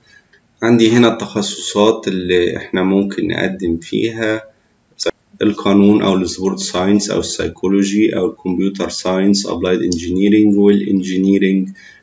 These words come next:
بتختار التخصص ده بالنسبة للجامعة ديت، يعني بتختار التخصص المناسب ليك وبتقدم عليه.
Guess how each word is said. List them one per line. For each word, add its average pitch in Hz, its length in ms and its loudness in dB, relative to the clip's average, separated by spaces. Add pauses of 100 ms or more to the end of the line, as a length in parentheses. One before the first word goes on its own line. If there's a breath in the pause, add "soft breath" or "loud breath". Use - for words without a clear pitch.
بتختار 101 680 0
التخصص 95 960 -6
ده 107 120 2
بالنسبة 104 600 2
للجامعة 95 560 0
ديت، 95 400 -4
يعني - 120 -20
بتختار - 460 -4
التخصص 95 680 -4
المناسب 87 680 -4
ليك 95 320 -2 (120)
وبتقدم 87 1000 -4
عليه. 104 380 2